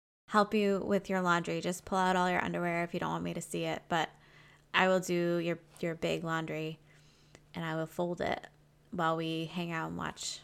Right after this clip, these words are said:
a movie." Right? Like, can you imagine if someone did that to you? I would just be like, "Oh my God, I love you forever." Or if someone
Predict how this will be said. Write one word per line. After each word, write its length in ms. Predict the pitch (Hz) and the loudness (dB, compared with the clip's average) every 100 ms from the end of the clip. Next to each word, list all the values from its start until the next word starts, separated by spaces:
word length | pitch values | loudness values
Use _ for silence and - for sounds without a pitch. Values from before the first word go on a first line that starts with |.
| - | -12
a 80 | - | -6
movie." 420 | 175 160 170 196 - _ _ _ _ _ _ | -6 -4 -8 -10 -18 _ _ _ _ _ _
Right? 280 | - 190 - - | 2 2 2 0
Like, 80 | 190 | -4
can 160 | - | -2
you 140 | 220 240 | 0 4
imagine 420 | 208 196 202 208 | 6 6 4 0
if 80 | 208 | -4
someone 280 | 208 202 | -4 -2
did 120 | 180 180 | -2 -2
that 160 | 175 | -2
to 80 | - | 0
you? 240 | 214 214 - | 2 2 0
I 120 | 185 | 0
would 100 | 185 | 0
just 180 | 190 190 | -2 -2
be 80 | |
like, 200 | 185 175 180 | -2 -2 -2
"Oh 80 | |
my 160 | 196 185 | -2 0
God, 180 | 185 180 | 0 2
I 100 | 175 | 2
love 180 | 180 175 | -2 -4
you 80 | |
forever." 440 | 175 180 175 175 170 | -4 -4 -4 -4 -2
Or 200 | - 208 208 | 4 6 6
if 100 | 208 | 4
someone 640 | 226 208 196 190 190 190 | 0 2 2 0 -2 -4